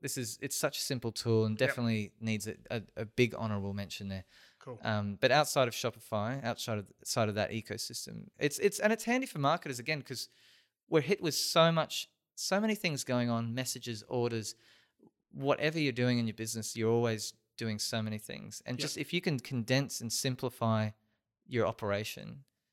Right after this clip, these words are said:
Speaker 1: it's gonna flow on to the other areas of the business, give you more mental clarity, and even simple apps like that can help you do it.
Speaker 2: Okay, thank you, Chris, so much for your top five digital marketing hacks.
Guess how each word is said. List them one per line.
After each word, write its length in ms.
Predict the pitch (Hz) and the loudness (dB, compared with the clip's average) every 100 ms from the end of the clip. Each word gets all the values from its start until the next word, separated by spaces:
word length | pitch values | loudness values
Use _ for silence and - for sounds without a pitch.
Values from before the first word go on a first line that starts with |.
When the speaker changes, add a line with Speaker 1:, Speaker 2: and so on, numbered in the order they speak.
| _ | _
Speaker 1:
it's 180 | - - | -10 -6
gonna 220 | - 117 | 0 0
flow 360 | - - 127 127 | 0 4 4 6
on 200 | 113 110 | 2 0
to 120 | 113 | -4
the 140 | 107 | -2
other 160 | 117 117 | -2 0
areas 320 | 117 110 104 | 2 0 -2
of 60 | 98 | -6
the 60 | |
business, 400 | 101 101 107 101 | -6 -6 -6 -8
give 200 | - 120 | -8 -8
you 80 | 110 | -4
more 220 | 104 107 110 | 0 2 2
mental 360 | 110 - 107 | 0 -2 -8
clarity, 440 | - 107 95 98 95 | -6 -4 -2 -2 -4
and 100 | 117 | -4
even 220 | 139 131 | -4 -6
simple 340 | - 123 120 | -6 -6 -2
apps 200 | 107 - | -4 -4
like 160 | 107 - | -10 -8
that 180 | - - | -10 -10
can 120 | 101 | -10
help 200 | 101 - | -10 -12
you 60 | - | -16
do 100 | - | -20
it. 160 | - _ _ _ _ _ - | -20 _ _ _ _ _ 6
Speaker 2:
Okay, 260 | 170 185 175 | 6 10 8
thank 260 | - 190 175 | 8 4 4
you, 60 | |
Chris, 480 | - 214 214 - - _ _ | 6 10 10 8 2 _ _
so 260 | - 208 196 | 4 8 10
much 320 | 196 196 - | 10 8 2
for 200 | 180 175 | 4 6
your 160 | 165 151 | 8 6
top 300 | - 208 - | 4 2 6
five 440 | 185 190 175 117 - | 12 12 12 10 0
digital 280 | 180 175 170 | 0 2 4
marketing 420 | 156 160 160 160 | 10 10 10 2
hacks. 420 | 127 151 - - | 4 4 4 -2